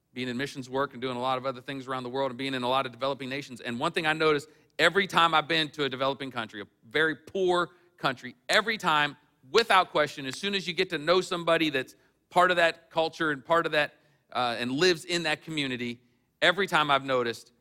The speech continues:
they are infinitely more content than any American I know, including myself. And it is so incredibly humbling. And you can easily look at that and think, "Well, it's 'cause they just don't know better."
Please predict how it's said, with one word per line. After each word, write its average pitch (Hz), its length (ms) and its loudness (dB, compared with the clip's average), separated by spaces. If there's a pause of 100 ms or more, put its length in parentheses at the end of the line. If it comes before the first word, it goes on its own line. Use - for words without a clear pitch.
(160)
they 143 180 2
are 123 360 4
infinitely 185 520 0
more 156 220 2
content 139 500 -6
than 117 160 -8 (100)
any 156 160 -6
American 127 360 -4
I 107 60 -6
know, 92 180 -16 (1300)
including 196 340 2
myself. 135 380 -2 (960)
And 151 100 -4
it 160 100 -4
is 151 140 -8
so 214 360 2
incredibly 175 440 0
humbling. 104 380 -10 (580)
And 156 80 -4
you 196 80 -2
can 202 140 -4
easily 180 240 0
look 180 100 4
at 175 60 2
that 160 80 4
and 135 100 -4
think, 147 140 -6
"Well, 156 120 2
it's 147 100 -2
'cause 143 120 -2
they 131 120 -4
just 123 160 -12
don't 110 140 -6
know 139 140 -4
better." 92 240 -8